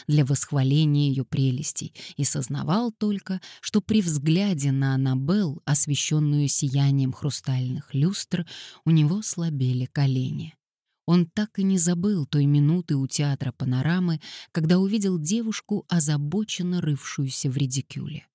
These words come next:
Солнце переливалось отблесками золота и меда в светло-каштановых волосах и придавало ее коже нежно-розоватое свечение.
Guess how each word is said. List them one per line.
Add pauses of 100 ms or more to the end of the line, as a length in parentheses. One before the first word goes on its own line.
(480)
Солнце
переливалось
отблесками
золота
и
меда
в
светло-каштановых
волосах (340)
и
придавало
ее
коже (320)
нежно-розоватое
свечение.